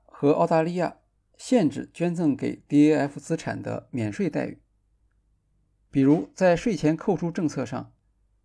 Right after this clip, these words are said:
加拿大只允许可公开交易的证券，如股票、债券、基金等，其升值部分适用税前扣除。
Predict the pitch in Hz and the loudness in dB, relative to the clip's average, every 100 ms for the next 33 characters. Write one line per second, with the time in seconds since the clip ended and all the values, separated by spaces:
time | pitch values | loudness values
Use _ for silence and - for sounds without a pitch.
0 | _ _ _ - 208 226 226 - - - | _ _ _ -2 2 2 2 -2 -8 -8
1 | 120 120 196 196 - - - - 127 165 | -2 0 0 -2 -14 -18 -12 -4 -2 -2
2 | 196 196 202 202 202 208 131 127 113 - | -6 -6 -4 -2 -2 -2 -6 -6 -10 -10
3 | - _ _ _ - 151 175 - 117 - | -12 _ _ _ 0 0 0 -4 -6 -2
4 | 185 - - _ _ - 151 117 156 139 | -2 -2 -6 _ _ 0 0 0 -2 -4
5 | - _ _ _ - 160 170 175 - - | -6 _ _ _ -10 -8 -6 -4 -6 -8
6 | _ _ _ _ _ _ _ _ _ _ | _ _ _ _ _ _ _ _ _ _
7 | _ - 180 180 233 220 160 156 160 - | _ -10 -8 -4 -4 -2 -4 -2 -4 -4
8 | - - _ - - 156 135 123 147 135 | -10 -14 _ -16 -2 0 2 0 -2 -2
9 | 117 113 127 107 120 117 | -4 -6 -8 -8 -12 -14